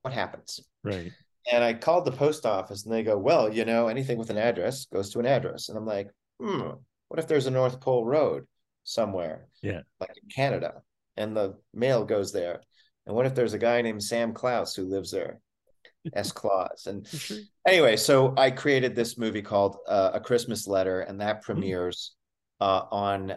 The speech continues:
Speaker 1: uh, on Up T V this coming, uh, holiday season.
Speaker 2: Mm.
Speaker 1: But, but that script I wrote years ago, it got
Speaker 2: Sure.
Speaker 1: optioned, it fell out, it got optioned, fell out. And all of a sudden I was writing and somebody bought it.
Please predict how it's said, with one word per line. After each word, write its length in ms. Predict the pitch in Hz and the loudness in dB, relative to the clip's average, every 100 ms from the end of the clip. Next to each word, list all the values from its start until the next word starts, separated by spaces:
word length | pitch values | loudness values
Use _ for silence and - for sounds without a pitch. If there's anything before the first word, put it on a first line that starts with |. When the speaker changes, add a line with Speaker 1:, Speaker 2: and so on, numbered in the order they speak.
| - | -4
Speaker 1:
uh, 400 | 98 92 90 87 - _ _ _ _ _ _ - | 0 2 0 -2 -10 _ _ _ _ _ _ -4
on 320 | 104 98 92 104 | -2 -2 -4 -4
Up 160 | 107 | -4
T 200 | - 104 | -4 -6
V 360 | 101 101 92 90 - | -4 -4 -4 -8 -10
this 200 | 92 - | -10 -8
coming, 460 | - 92 90 85 - | -8 -8 -8 -10 -6
uh, 140 | 95 87 | -4 -2
holiday 360 | 104 110 90 | -2 -2 -2
season. 380 | 85 80 85 - | -6 -10 -12 -14
Speaker 2:
Mm. 60 | 92 87 - - - | -16 -16 -20 -4 6
Speaker 1:
But, 260 | 143 147 _ _ _ _ 131 | 6 6 _ _ _ _ 2
but 280 | 143 131 | 2 4
that 260 | 120 156 170 | 4 4 4
script 320 | - 170 165 | 2 4 6
I 100 | 135 | 6
wrote 280 | 117 120 117 | 8 6 4
years 420 | 107 131 196 185 | -2 0 4 4
ago, 360 | 131 107 82 - | 2 0 -2 -2
it 140 | 123 123 | -4 2
got 160 | 107 | 2
Speaker 2:
Sure. 100 | 98 | 4
Speaker 1:
optioned, 560 | 165 180 - - - - | 4 2 -2 -12 -14 -8
it 160 | 104 | -8
fell 260 | - 90 95 | -4 0 4
out, 240 | 175 151 117 | 6 6 4
it 80 | |
got 160 | 101 98 | 0 2
optioned, 360 | 139 143 139 127 | 4 2 0 2
fell 140 | 117 | 4
out. 160 | 139 120 | 6 4
And 100 | 117 | 4
all 100 | 160 | 2
of 60 | |
a 40 | 143 | 0
sudden 240 | 139 123 | -2 -2
I 60 | 104 | -2
was 120 | 95 | 0
writing 480 | 127 175 127 98 92 _ _ _ - | 6 6 6 0 -8 _ _ _ -10
and 240 | 110 107 104 | -6 -4 -2
somebody 340 | 135 135 107 | 2 2 0
bought 360 | - 151 175 127 | 4 6 6 6
it. 280 | 76 - | 0 -6